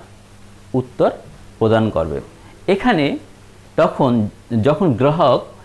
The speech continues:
উত্তর প্রদান করবে, তখন সেও প্রেরক হিসেবে কাজ করবে এবং সেও একটা বার্তা দেবে। সেই বার্তাটা আবার সংকেত হিসেবে একটি মাধ্যমের মাধ্যমে পরবর্তী গ্রাহকের কাছে চলে যাবে।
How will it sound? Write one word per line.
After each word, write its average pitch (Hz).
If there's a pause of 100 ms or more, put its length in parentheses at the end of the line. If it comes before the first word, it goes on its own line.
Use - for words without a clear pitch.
(300)
উত্তর 202
প্রদান 190
করবে, 123 (300)
তখন 123
সেও 185 (640)
প্রেরক 156
হিসেবে 175 (380)
কাজ 110 (140)
করবে 85 (500)
এবং 170
সেও -
একটা 151
বার্তা 113
দেবে। 120 (320)
সেই 147
বার্তাটা 131
আবার 110 (300)
সংকেত 120
হিসেবে 143 (300)
একটি -
মাধ্যমের 120
মাধ্যমে 139 (1300)
পরবর্তী 139 (340)
গ্রাহকের 120 (280)
কাছে 117 (520)
চলে 107
যাবে। 82